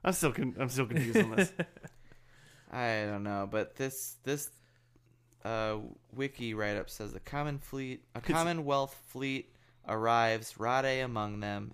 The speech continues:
Speaker 3: and Rade reveals that the battle is over and his family is fine."
Speaker 1: I mean, I feel like it just means, like,
Speaker 3: Kobe made it.
Speaker 1: I feel like, yeah, the Commonwealth was supposed to be gone. Like, you know, we assumed they were gone at,
Speaker 3: We
Speaker 1: at the beginning of the
Speaker 3: assumed, yeah,
Speaker 1: episode because the
Speaker 3: right.
Speaker 1: Nietzscheans destroyed them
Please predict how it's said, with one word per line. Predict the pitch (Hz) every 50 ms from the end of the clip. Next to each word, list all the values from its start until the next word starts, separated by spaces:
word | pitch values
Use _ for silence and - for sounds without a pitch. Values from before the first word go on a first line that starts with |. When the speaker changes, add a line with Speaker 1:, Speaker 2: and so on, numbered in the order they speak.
| - -
Speaker 3:
and | 98 98 95
Rade | 104 110 117 123 127 127 123
reveals | 117 117 110 101 107 101 101 98 92 -
that | 95 - -
the | 95
battle | - - 90 95 101 101 101 101
is | - - -
over | - 85 90 87 90 90 78 76
and | 90 107
his | 107 120 117 117 113 -
family | - - 95 80 76 - - - 65
is | 64 - - - -
fine." | - - - - - - - - _ _ _ _ _ _ _ - -
Speaker 1:
I | 170
mean, | 190 185 170
I | 170
feel | 170 - 196 185
like | 165 156 -
it | 156 143 -
just | 143 135 143
means, | 147 143 135 117
like, | 131 123
Speaker 3:
Kobe | 117 120 113 120 110
made | 104 98 95 95 101 101 -
it. | - - - _ _ -
Speaker 1:
I | -
feel | 160 156
like, | 143 143 -
yeah, | 123 139 135
the | 127 127
Commonwealth | - - 156 151 156 160 156 151 147 131 -
was | 139 -
supposed | - - 139 131 -
to | 127
be | 131 117
gone. | 104 123 123 120 113 104 98 92 101 110 - - _ _ _ _ _ _ _ _ _ _ _ _ _ _ _ - - _ _ _ -
Like, | 131 135 127 - - - 147 - - -
you | 156 151
know, | 143 127
we | 127 131 127
assumed | 127 127 - 147 143 139
they | 135 127
were | 123 120
gone | 113 131 131 131 127 123 127
at, | 120 110
Speaker 3:
We | 120 123
Speaker 1:
at | - 95
the | - -
beginning | 131 156 151 147 147 139
of | 131
the | 135 135
Speaker 3:
assumed, | 131
yeah, | - 69
Speaker 1:
episode | - - 123 120 117 113
because | - - 113 101
the | - 127
Speaker 3:
right. |
Speaker 1:
Nietzscheans | 131 131 123 - 131 127 123 110 107 -
destroyed | - 117 - - - 127 127 127 120 110
them | 120 117 117 117 113 113 113 110 98